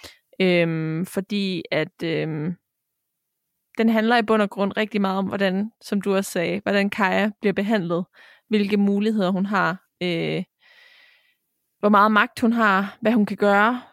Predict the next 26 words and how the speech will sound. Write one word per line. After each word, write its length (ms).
i 40
kraft 340
af 40
sit 220
køn. 300
Øhm, 560
og 100
så 100
handler 300
den 140
også 200
rigtig 260
meget 440
om 160
manden, 600
og 360
hvordan 280
mænd 240
er, 260
og 160
at 100
mænd 240
også 360
er 60
meget 240
forskellige. 540